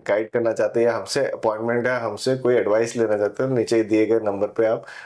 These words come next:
कॉल कर सकते हैं, अपनी रिपोर्ट्स अपलोड कर सकते हैं, एक ऑनेस्ट ओपिनियन हमसे ले सकते हैं।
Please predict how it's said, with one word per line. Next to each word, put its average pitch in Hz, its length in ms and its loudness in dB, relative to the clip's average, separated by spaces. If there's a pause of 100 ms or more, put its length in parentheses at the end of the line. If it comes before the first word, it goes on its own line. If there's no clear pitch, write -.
(120)
कॉल 110 200 2
कर 110 160 0
सकते 104 280 -4
हैं, 131 100 2
अपनी 110 180 0
रिपोर्ट्स 107 380 0
अपलोड 107 320 0
कर 104 120 0
सकते 120 260 -4
हैं, 147 60 0
एक - 60 -4
ऑनेस्ट 107 320 0
ओपिनियन 107 420 -2
हमसे 107 280 -4
ले 90 140 -2
सकते 87 280 -10
हैं। - 120 -14